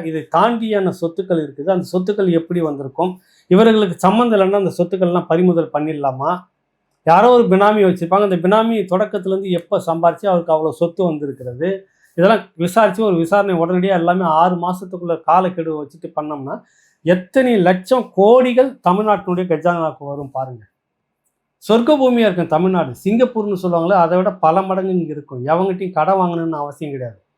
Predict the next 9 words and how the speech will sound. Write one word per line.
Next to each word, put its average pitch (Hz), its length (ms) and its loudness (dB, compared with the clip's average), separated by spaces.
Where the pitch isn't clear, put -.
எல்லா 214 320 6
மாவட்டத்திலையும் 214 520 2
இளைஞர்கள் 185 520 2
வேலையை 185 260 2
தேடின்னு 180 460 -2
சொகுசா 180 320 0
சந்தோஷமா 226 560 2
இருக்கலாம். 139 380 -6
எல்லா 214 180 2